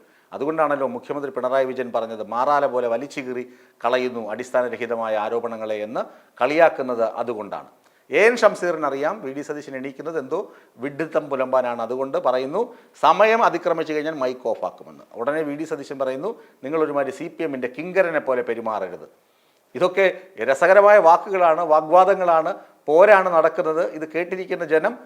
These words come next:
ചിരിച്ച് മറിയും. രണ്ടുപേരും, രണ്ടുപേരും മുഖാമുഖം കണ്ടു കഴിഞ്ഞാൽ പറയുന്ന വാക്ക് കേട്ട് സിനിമാ ഡയലോഗുകളെക്കാൾ, ജഗതി ശ്രീകുമാറിൻ്റെ ഡയലോഗുകളെക്കാൾ ചിരിക്കാൻ വക നൽകുന്നതാണ് ഇവർ രണ്ടുപേരും തമ്മിലുള്ള വാക്പോരുകൾ. കഴിഞ്ഞ ദിവസം രാഹുൽ മാങ്കൂട്ടത്തിലിൻ്റെ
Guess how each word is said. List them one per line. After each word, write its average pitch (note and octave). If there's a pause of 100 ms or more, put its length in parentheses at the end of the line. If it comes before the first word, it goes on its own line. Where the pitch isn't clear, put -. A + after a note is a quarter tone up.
(280)
ചിരിച്ച് G#3 (180)
മറിയും. C#3+
രണ്ടുപേരും, D#3+ (100)
രണ്ടുപേരും F3+
മുഖാമുഖം E3+ (260)
കണ്ടു D#3
കഴിഞ്ഞാൽ F3 (320)
പറയുന്ന F3
വാക്ക് E3
കേട്ട് D#3+ (100)
സിനിമാ E3
ഡയലോഗുകളെക്കാൾ, D#3+ (420)
ജഗതി D3
ശ്രീകുമാറിൻ്റെ E3+
ഡയലോഗുകളെക്കാൾ D#3+
ചിരിക്കാൻ D#3
വക D3
നൽകുന്നതാണ് C#3
ഇവർ C3+
രണ്ടുപേരും C3+
തമ്മിലുള്ള B2 (520)
വാക്പോരുകൾ. A#2+
കഴിഞ്ഞ E3+
ദിവസം D#3 (800)
രാഹുൽ D3+
മാങ്കൂട്ടത്തിലിൻ്റെ F3+